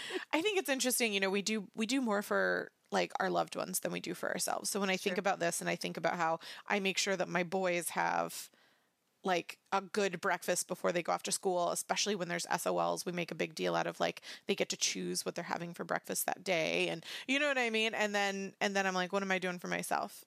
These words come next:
Speaker 1: I'm looking at my empty coffee cup right now." <laughs> And I'm like, "Okay, I need to do better." So, um, awesome. Well, we will be back again next week. And it's a topic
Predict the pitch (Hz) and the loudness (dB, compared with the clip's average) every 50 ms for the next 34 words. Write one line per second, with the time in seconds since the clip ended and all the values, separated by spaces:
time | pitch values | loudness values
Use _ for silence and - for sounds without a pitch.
0 | - - 185 185 185 180 - - 180 180 175 - 175 175 180 - 180 - - - | -2 -2 0 0 0 -2 -2 -2 -4 -4 -4 -2 -2 -2 -2 -2 -4 -6 -8 -6
1 | - - - - - - - - - - - - - - - - - - - 339 | -6 -6 -6 -6 -8 -10 -8 -10 -8 -6 -6 -6 -6 -4 -2 -2 -2 -2 -2 -4
2 | - - - 370 - - 294 359 - 285 320 285 226 302 - - 254 240 202 208 | -4 0 -2 -2 0 0 -2 -2 -2 0 0 0 -2 -2 -2 -2 -2 0 0 -2
3 | - - - 202 214 214 208 196 185 185 170 175 175 170 - - - - - - | -4 -2 -2 -2 0 0 0 2 0 0 0 -2 -4 0 -2 -2 0 -2 -4 -4
4 | - - - - - 220 - - - - 240 220 196 196 185 180 175 _ _ _ | -6 -6 -6 -6 -8 -10 -8 -6 -6 0 0 2 2 2 -2 -2 -6 _ _ _
5 | _ _ _ _ _ _ _ _ _ - - - - 233 226 208 202 202 202 196 | _ _ _ _ _ _ _ _ _ -10 -10 -6 -2 0 2 2 2 2 0 -2
6 | - - 254 269 - 214 - - - - 233 220 208 214 240 262 262 339 320 320 | 0 0 2 2 2 0 0 -2 0 2 2 2 2 2 0 2 2 0 2 2
7 | 320 240 220 196 196 - 208 190 - 190 185 180 180 175 175 175 - - - - | 2 2 2 0 0 0 -4 0 0 0 0 0 0 -2 -2 -2 -2 -4 -4 -2
8 | - 170 165 185 196 - - - - 202 196 190 185 190 196 196 - - - - | -2 -2 -2 -2 -2 -4 -4 0 2 2 4 4 2 0 -2 -6 -8 -10 -14 -14
9 | - - - - - _ - - 262 285 - 311 277 226 233 226 233 226 226 220 | -14 -14 -16 -18 -20 _ 0 2 2 2 2 0 0 0 2 2 2 2 2 2
10 | - 226 226 226 226 220 - - - - - | 2 4 4 4 2 0 -4 -10 -10 -10 -12